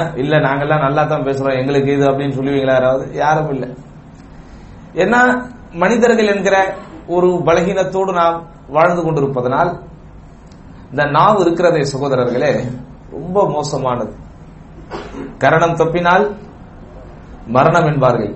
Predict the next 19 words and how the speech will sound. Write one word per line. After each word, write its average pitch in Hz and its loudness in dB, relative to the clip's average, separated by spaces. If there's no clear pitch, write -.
அதுபோன்று 135 -2
இந்த 120 0
நாவு 156 2
தப்பினால் 147 -2
நரகம். 120 0
கரணம் 139 -4
தப்பினால் 156 2
எப்படி 160 2
ந-, 123 -4
மரணமோ, 147 0
அதுபோன்று 175 0
இந்த 165 0
நாவு 202 4
தப்பினால் 175 2
என்னது? 175 2
நரகம். 135 2
அதனால்தான் 202 2
நாவும் 196 2
நரகமும் 156 0